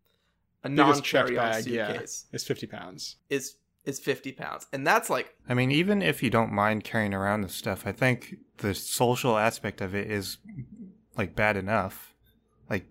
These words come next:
Speaker 3: everyone's gonna hate you.
Speaker 1: Yeah, for me, I mean, for me, what got me is the restaurants.
Speaker 2: Yeah, restaurants are bad.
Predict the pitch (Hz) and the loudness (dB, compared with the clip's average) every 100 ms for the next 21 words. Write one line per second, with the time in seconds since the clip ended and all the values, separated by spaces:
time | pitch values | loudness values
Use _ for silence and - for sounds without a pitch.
0 | 143 135 139 113 107 101 107 - 104 95 | 0 2 2 0 -2 -2 -2 -2 -2 -6
1 | 90 _ _ _ _ _ _ 147 143 143 | -8 _ _ _ _ _ _ -4 2 4
2 | 135 135 - 185 220 302 285 - 165 185 | 4 2 2 0 2 0 -2 0 2 2
3 | 160 - _ _ _ - 214 196 240 277 | 0 -4 _ _ _ -2 2 4 2 0
4 | 202 185 139 131 147 143 143 127 127 120 | 0 0 6 6 6 4 2 2 -2 -4
5 | - _ _ 180 127 120 - 127 - - | -10 _ _ -8 -4 -4 -6 -10 -8 -8
6 | - 131 120 117 139 135 143 120 117 110 | -2 0 0 2 2 2 0 -2 -2 -4
7 | 107 113 | -4 -6